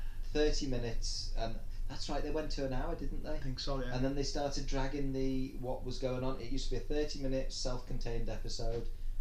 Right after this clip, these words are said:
Speaker 1: and
Speaker 2: Yeah.
Speaker 1: that's what I liked about it. All right, the characters <clears throat> developed, but, uh, what I love is that when you go into, go, go on I M D B The Bill, and then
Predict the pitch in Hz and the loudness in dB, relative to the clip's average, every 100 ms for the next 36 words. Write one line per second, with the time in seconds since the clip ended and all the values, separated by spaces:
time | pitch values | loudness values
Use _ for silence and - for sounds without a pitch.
0 | - 208 190 - - 113 113 - 233 - | 2 2 2 0 -2 -2 -2 0 0 -2
1 | - 147 127 123 - - 123 123 - 117 | -2 0 2 2 0 0 0 0 0 -2
2 | - - - 107 101 104 - - - - | 0 -2 -2 0 2 2 2 2 2 2
3 | - - - - 120 113 - 120 117 135 | 0 0 0 0 0 0 0 -2 0 0
4 | 135 123 131 135 135 127 127 123 135 135 | 0 0 0 0 0 0 0 0 0 0
5 | 131 127 123 143 110 - - - - - | 0 0 0 0 0 0 0 0 0 0
6 | - - 139 - 151 151 139 131 131 127 | 0 0 0 0 2 2 2 2 0 0
7 | 131 123 117 123 120 101 - - - - | 0 -2 -2 0 0 2 6 10 10 8
8 | - - 107 104 107 107 110 | 6 4 6 8 6 6 4